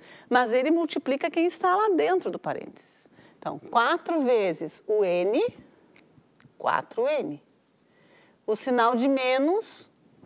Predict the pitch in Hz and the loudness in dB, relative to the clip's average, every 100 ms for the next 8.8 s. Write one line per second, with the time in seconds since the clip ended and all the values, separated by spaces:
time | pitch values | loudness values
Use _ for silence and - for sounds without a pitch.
0 | - 226 247 180 131 - - - _ - | -6 -2 0 0 -2 -12 -20 -20 _ -20
1 | - _ - 285 294 359 - 349 285 254 | -20 _ 0 2 4 2 0 0 2 2
2 | 269 262 277 254 277 247 269 480 - _ | 2 2 2 2 2 2 2 0 -2 _
3 | _ _ _ _ - _ _ _ _ _ | _ _ _ _ -20 _ _ _ _ _
4 | _ _ _ _ _ _ - 392 190 185 | _ _ _ _ _ _ -6 -2 -2 -4
5 | - - - - - - - - - 165 | -16 -20 -20 -20 -20 -20 -20 -14 -6 0
6 | 214 415 - 339 - - - 214 202 180 | 0 0 -4 -12 -14 -12 0 2 4 4
7 | 214 262 277 - 220 226 311 - 339 269 | 4 0 -2 0 2 2 -2 -2 0 2
8 | 220 254 269 285 233 202 196 311 | 2 2 0 0 2 2 2 0